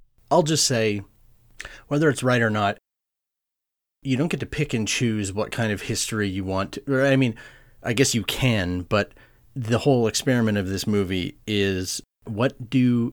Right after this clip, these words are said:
the, like, icons of Batman and Superman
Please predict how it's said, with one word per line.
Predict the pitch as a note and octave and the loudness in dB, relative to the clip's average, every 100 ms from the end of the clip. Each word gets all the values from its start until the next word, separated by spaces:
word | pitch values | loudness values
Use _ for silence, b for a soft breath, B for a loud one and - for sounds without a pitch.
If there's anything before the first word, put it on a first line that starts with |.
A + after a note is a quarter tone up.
| _ - | _ -12
the, | G#2+ G#2 G#2 | -6 -2 -2
like, | G2+ G2+ F#2 _ - | -2 -4 -4 _ 0
icons | A#2+ A#2+ - A2 F#2+ F#2 F2+ | 2 2 -2 -4 -2 -4 -4
of | G2+ | -4
Batman | A2 F#2+ F2 F#2+ | 0 0 0 -4
and | G2 | -4
Superman | - G2+ F#2 F#2+ F2+ F2 | -4 -4 -4 -4 -4 -6